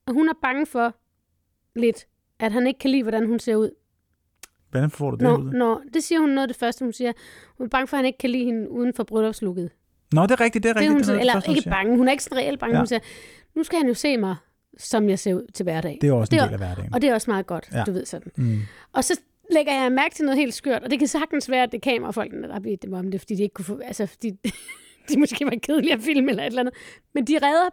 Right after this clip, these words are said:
Speaker 1: begge to en hotelseng. Hele pointen med hotel, det er, at man ikke skal redde seng. <laughs>
Speaker 2: Gør
Speaker 1: Altså,
Speaker 2: de det?
Speaker 1: de redder, redder begge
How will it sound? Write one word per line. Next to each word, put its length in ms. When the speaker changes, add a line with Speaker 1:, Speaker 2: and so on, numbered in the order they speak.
Speaker 1:
begge 240
to 240
en 80
hotelseng. 580
Hele 340
pointen 640
med 120
hotel, 460
det 80
er, 40
at 60
man 100
ikke 120
skal 120
redde 160
seng. 220
<laughs> 360
Speaker 2:
Gør 80
Speaker 1:
Altså, 280
Speaker 2:
de 40
det? 200
Speaker 1:
de 40
redder, 480
redder 180
begge 200